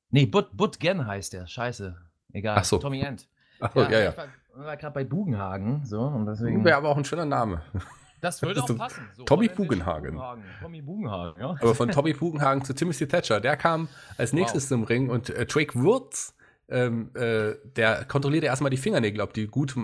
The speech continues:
Speaker 2: äh, gut, oder was hat er da genau gemacht? Das
Speaker 1: Naja,
Speaker 2: kannst du uns
Speaker 1: es
Speaker 2: ja
Speaker 1: ist,
Speaker 2: mal
Speaker 1: es
Speaker 2: erklären.
Speaker 1: ist authentisch. Ich, ich fand's befremdlich und auch schwachsinnig für W W E-Verhältnisse.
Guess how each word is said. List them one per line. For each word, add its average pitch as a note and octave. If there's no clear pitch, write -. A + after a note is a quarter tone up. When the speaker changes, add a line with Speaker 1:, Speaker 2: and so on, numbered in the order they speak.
Speaker 2:
äh, G#2+
gut, B2+
oder A#2
was E3
hat A3
er F3
da D#3+
genau D3
gemacht? D#3+
Das B2
Speaker 1:
Naja, -
Speaker 2:
kannst C3
du D#3
uns D3+
Speaker 1:
es C3
Speaker 2:
ja A#2
Speaker 1:
ist, G2+
Speaker 2:
mal G2
Speaker 1:
es F2+
Speaker 2:
erklären. -
Speaker 1:
ist -
authentisch. F#3+
Ich, E3+
ich -
fand's G3+
befremdlich F3
und D3+
auch B2+
schwachsinnig E3
für D#3
W D3
W B2+
E-Verhältnisse. F3